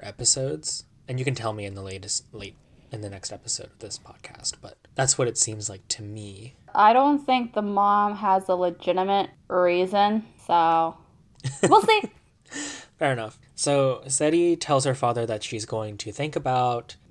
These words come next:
Speaker 1: the answer, accepting the company or not. She'll give him her answer later, because tomorrow she's testing out a new product
Speaker 2: Mm-hmm.
Speaker 1: on her fashion line.
Speaker 2: Mm-hmm. Her extreme sportswear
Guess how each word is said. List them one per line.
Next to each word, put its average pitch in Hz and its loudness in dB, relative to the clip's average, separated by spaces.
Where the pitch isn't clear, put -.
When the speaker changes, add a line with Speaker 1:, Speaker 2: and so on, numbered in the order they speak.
Speaker 1:
the 120 -6
answer, 113 -8
accepting 120 -6
the 107 -10
company 107 -12
or 98 -10
not. 95 -12
She'll 110 -10
give 135 -4
him 113 -10
her 143 -6
answer 104 -8
later, 104 -8
because 98 -10
tomorrow 123 -4
she's - -2
testing 127 -2
out 110 -10
a 127 -4
new 127 -4
product - -8
Speaker 2:
Mm-hmm. 214 2
Speaker 1:
on 117 2
her 117 -8
fashion 110 -4
line. - -20
Speaker 2:
Mm-hmm. 240 -4
Her 233 6
extreme 254 4
sportswear 202 2